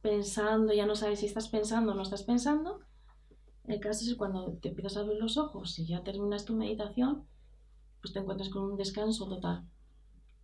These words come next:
Muy tranquilo, se ha ido todo a lo mejor con lo que venías preocupado. En mi caso, venía preocupada, me acuerdo aquel día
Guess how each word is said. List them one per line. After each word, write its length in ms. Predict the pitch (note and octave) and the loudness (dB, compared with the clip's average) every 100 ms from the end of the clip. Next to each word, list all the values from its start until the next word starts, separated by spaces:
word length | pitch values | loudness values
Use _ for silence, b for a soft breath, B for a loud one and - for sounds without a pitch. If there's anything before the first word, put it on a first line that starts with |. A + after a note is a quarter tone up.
| - - - - - - - - - | -20 -20 -20 -20 -20 -20 -20 -20 -18
Muy 120 | G3 E3+ | -10 -8
tranquilo, 800 | F#3 F#3+ - A#3+ A#3 B3 - - | -6 -6 2 4 6 4 2 -4
se 200 | - G3+ | -4 0
ha 60 | |
ido 220 | G3+ G3 | 2 2
todo 360 | G3 G#3 G3+ G3+ | 4 6 8 6
a 20 | |
lo 140 | G3 F#3 | 4 2
mejor 160 | G3+ | 2
con 100 | G3+ | 2
lo 60 | G3 | 0
que 100 | F#3+ | 0
venías 280 | F#3+ F#3+ - | 0 0 0
preocupado. 680 | G3 F#3 G#3+ A#3+ B3+ D4 - - - | -4 -2 4 6 4 0 -12 -20 -12
En 60 | F3 | -8
mi 60 | |
caso, 360 | E3+ A3 A3+ A#3+ | -6 -4 -2 -2
venía 300 | - - E3+ | 2 2 0
preocupada, 500 | F3 F3+ F#3+ G3 F#3+ | -6 -6 0 0 0
me 60 | |
acuerdo 240 | F3 F3+ F#3 | -2 -4 -6
aquel 200 | F#3 F#3 | -6 -4
día 220 | F#3+ | -4